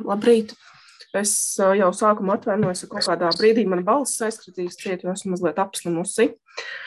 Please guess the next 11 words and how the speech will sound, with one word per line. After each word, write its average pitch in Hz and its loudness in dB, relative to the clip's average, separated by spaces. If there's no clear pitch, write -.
Ā, 202 4
tātad 220 4
īres 277 4
maksas 240 2
noteikšana 214 2
Talsu 214 0
novada 185 -2
pašvaldību 196 -4
piederošām 190 -2
dzīvojamām 175 -2
telpām. 180 -4